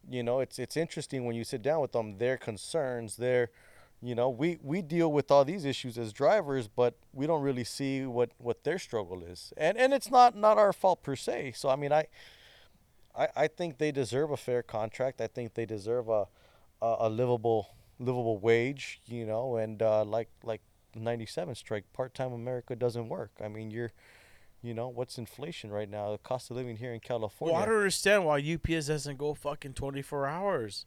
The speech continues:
Speaker 2: especially in Anaheim. And they give these guys fucking working eight-hour shifts. That's fucking three shifts. And give 'em the eight hours and give 'em,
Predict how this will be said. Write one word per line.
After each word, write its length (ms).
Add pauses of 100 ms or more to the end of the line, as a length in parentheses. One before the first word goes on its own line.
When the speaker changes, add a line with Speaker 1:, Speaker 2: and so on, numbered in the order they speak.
Speaker 2:
especially 360
in 100
Anaheim. 540 (840)
And 140
they 100
give 280
these 240
guys 340
fucking 460
working 320
eight-hour 420
shifts. 640
That's 160
fucking 360
three 200
shifts. 640 (1600)
And 140
give 180
'em 120
the 100
eight 300
hours 420
and 140
give 200
'em, 200